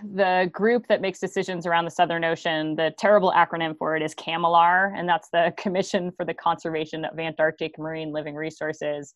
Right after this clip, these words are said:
And they have, um, twenty-six different members. Uh, that includes the E U. And yeah, they make decisions by consensus, uh, all around for, for the Southern Ocean. So they're the multinational body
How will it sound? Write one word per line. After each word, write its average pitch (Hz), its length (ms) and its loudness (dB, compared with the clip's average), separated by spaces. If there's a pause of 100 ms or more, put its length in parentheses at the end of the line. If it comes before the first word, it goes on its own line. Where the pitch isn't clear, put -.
(420)
And 160 160 -4
they 160 160 -2
have, 156 260 4
um, 147 380 0
twenty-six 185 380 -2
different 175 260 -6
members. 156 600 0
Uh, 143 400 4
that 160 100 4
includes 156 300 -6
the 156 100 -8
E 151 220 -2
U. 147 320 -2
And 143 360 -6
yeah, 185 240 6
they 156 120 -2
make 151 180 -6
decisions 151 420 -8
by 156 140 -2
consensus, - 720 -10
uh, 139 280 -2
all 156 200 4
around 143 300 -4 (160)
for, 160 240 -2
for 190 80 2
the 160 80 -4
Southern 151 320 -2
Ocean. 131 400 -12
So - 140 -8
they're 160 140 2
the 147 60 -4
multinational 147 640 -4
body 143 400 -8